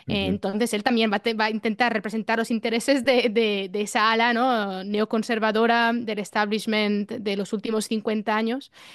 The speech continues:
Speaker 1: eh, y seguramente, me imagino que tendrá sus conflictos con, con Trump al respecto.
Speaker 2: Aunque
Speaker 1: En-,
Speaker 2: parece,
Speaker 1: en-
Speaker 2: me, me da la impresión que en algunas cosas han llegado como a un, a un acuerdo tácito, ¿no? Porque cuando
Speaker 1: Sí.
Speaker 2: fue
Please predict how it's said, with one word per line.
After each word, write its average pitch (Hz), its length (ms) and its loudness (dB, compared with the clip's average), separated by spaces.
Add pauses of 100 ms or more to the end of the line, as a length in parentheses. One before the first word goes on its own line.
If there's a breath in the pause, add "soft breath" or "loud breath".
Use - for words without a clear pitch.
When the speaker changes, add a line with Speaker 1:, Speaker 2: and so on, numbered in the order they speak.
(140 loud breath)
Speaker 1:
eh, 190 260 2
y 208 140 -2
seguramente, 202 920 2
me 185 120 -6
imagino 196 340 -4
que 208 80 -6
tendrá 190 280 -4
sus - 140 -8
conflictos 185 540 -8
con, 185 240 -6
con 180 240 -8
Trump 180 220 -8
al 185 80 -6
respecto. - 420 -8
Speaker 2:
Aunque 127 300 6
Speaker 1:
En-, 127 160 8
Speaker 2:
parece, 180 200 6
Speaker 1:
en- - 20 0
Speaker 2:
me, 127 280 6
me 117 200 6
da 139 100 8
la 160 80 8
impresión 151 600 4
que 98 340 2
en 104 160 2
algunas 117 400 2
cosas 131 340 -2
han 113 120 -2
llegado 113 280 0
como 87 260 -4
a 85 60 0
un, 107 420 -2
a 90 100 2
un 101 260 0
acuerdo 95 480 0
tácito, 104 440 0
¿no? 131 140 -4
Porque 95 300 -4
cuando 101 400 2
Speaker 1:
Sí. - 0 -
Speaker 2:
fue 120 540 0